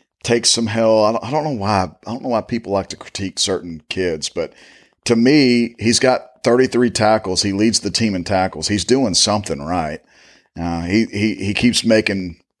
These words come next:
plays each week. And this is his first year as a linebacker. So I'm, I'm gonna have a little bit of grace. I know you always tell me, Jeff,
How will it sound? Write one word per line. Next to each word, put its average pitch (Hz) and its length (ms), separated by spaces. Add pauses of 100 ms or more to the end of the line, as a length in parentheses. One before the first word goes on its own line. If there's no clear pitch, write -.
(140)
plays 101 680 (300)
each 113 260
week. 107 360 (680)
And 151 120
this 196 180
is 196 120
his 190 120
first 127 320
year 123 120
as 107 100
a - 20
linebacker. 87 640 (220)
So 107 180
I'm, 120 240
I'm 117 140
gonna 131 180
have 120 240
a 104 60
little 113 320
bit 127 160
of 117 80
grace. 87 360
I 92 60
know 92 100
you 104 160
always 101 240
tell 101 160
me, 87 120
Jeff, 85 280